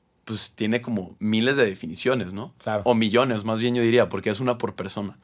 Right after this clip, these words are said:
Speaker 2: Sí, totalmente. Y luego
Speaker 1: Es
Speaker 2: lo compartí en otras reflex-, en, en otras reflexiones de lo que es como el tema de las comparaciones y el crecimiento personal, ¿no? Por, por separado.
Speaker 1: Claro.
Speaker 2: Entonces, eh, se me hace súper importante también notar la diferencia entre,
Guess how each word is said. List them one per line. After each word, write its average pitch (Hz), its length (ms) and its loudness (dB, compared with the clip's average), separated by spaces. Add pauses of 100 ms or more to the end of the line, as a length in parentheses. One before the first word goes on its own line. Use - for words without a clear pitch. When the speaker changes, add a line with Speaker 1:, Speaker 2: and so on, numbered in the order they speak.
Speaker 2:
Sí, 127 220 0
totalmente. 123 600 -2
Y - 100 -4
luego 147 400 4
Speaker 1:
Es - 20 -20 (220)
Speaker 2:
lo 123 140 2
compartí 123 400 0
en 139 80 0
otras 147 260 0
reflex-, 117 440 -4
en, 123 220 -6
en 113 100 -4
otras 127 200 -2
reflexiones 117 720 -6
de 110 160 -4
lo 101 140 -6
que 101 160 -8
es 95 80 -10
como 113 200 -6
el 98 60 -6
tema 110 200 -6
de - 20 -6
las 98 160 -8
comparaciones 107 800 -6
y 107 100 -6
el 98 100 -4
crecimiento 101 480 -6
personal, 101 500 -4
¿no? 147 160 -10
Por, 98 260 -8
por 104 200 -8
separado. 107 480 0 (440)
Speaker 1:
Claro. 110 460 0
Speaker 2:
Entonces, 120 680 -4 (400)
eh, 120 340 -12
se - 160 -8
me 127 80 -2
hace 143 160 -4
súper 131 240 -2
importante 120 460 0
también 123 440 -4
notar 123 540 0
la 135 120 2
diferencia 113 500 -4
entre, 113 440 -4